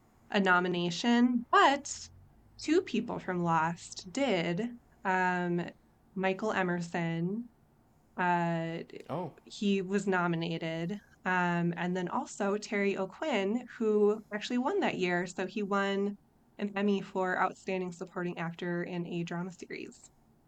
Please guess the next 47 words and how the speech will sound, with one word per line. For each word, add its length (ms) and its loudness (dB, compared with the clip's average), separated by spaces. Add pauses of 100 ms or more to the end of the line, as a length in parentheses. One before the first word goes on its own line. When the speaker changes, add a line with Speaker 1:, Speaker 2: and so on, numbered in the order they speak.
(500)
Speaker 1:
which 80 -10
I 100 -2
thought 220 -4
was 80 -2
really 120 6
Speaker 2:
Yeah. 120 2
Speaker 1:
interesting. 680 -6
Um, 500 2 (280)
which 140 2
is 140 8
insane 560 2
<laughs> 80 2
because 500 2 (340)
they 100 4
were 160 4
up 140 2
against 540 0 (380)
Michael 480 0
Imperioli 1000 -2 (400)
for 100 0
The 100 -4
Sopranos. 1000 0 (640)
Speaker 2:
Oh, 200 4
wow. 540 6
Speaker 1:
Um, 120 4 (180)
Speaker 2:
Yeah. 260 0
Speaker 1:
so 220 8
I'm, 460 2 (560)
I 60 6
mean, 380 4
no 240 2
shade 340 2
to 80 2
Locke. 420 2
He's, 440 -4
he's 280 -4
one 120 0
of 40 0
my 120 0
faves, 520 0
but 240 -2
I'm 120 -2
just 220 -4
a 20 -2
little 200 -2
surprised 500 -8
that 240 -6